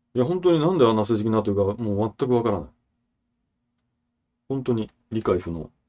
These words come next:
それぐらいうまかったと思います。うん。普通にちゃんと打ってるしな。はい。まあ、じゃあ今回の方はね、初めての配布見る方だったんですけど、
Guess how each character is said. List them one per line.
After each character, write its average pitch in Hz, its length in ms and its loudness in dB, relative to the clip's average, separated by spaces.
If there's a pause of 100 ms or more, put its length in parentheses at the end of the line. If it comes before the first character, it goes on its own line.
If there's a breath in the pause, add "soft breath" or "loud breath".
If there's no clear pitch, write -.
(500)
そ - 140 2
れ 135 80 2
ぐ 131 80 -2
ら 135 80 4
い 127 40 6
う 117 60 4
ま 120 140 0
か 101 80 0
っ 92 60 -8
た 104 100 0
と 107 100 -2
思 85 100 -4
い 80 40 -10
ま 73 120 -16
す。 - 200 -20 (920)
う 92 40 -8
ん。 82 140 -12 (140)
普 - 100 -20
通 127 200 -2
に 156 200 -2 (300)
ち - 100 -14
ゃ - 60 -2
ん - 40 -4
と 85 100 -6
打 - 20 -6
っ 92 40 -8
て - 100 -2
る - 80 -6
し - 120 -18 (1900)
な。 - 40 -8
は 139 60 -8
い。 - 60 -18 (120)
ま 196 80 0
あ、 196 60 4
じ 202 40 -2
ゃ 196 40 4
あ - 20 0
今 269 160 -2
回 190 140 4
の 107 80 0
方 104 220 -2
は 78 100 -2
ね、 82 160 -12 (280)
初 131 180 -4
め 143 100 -4
て 90 100 -6
の 82 100 -6
配 101 140 -2
布 101 60 -4
見 104 120 -2
る 98 120 -4
方 90 260 -6
だ 85 80 -4
っ 82 40 -12
た 85 120 -8
ん 82 60 -8
で 78 60 -10
す - 80 -14
け 78 100 -10
ど、 76 100 -10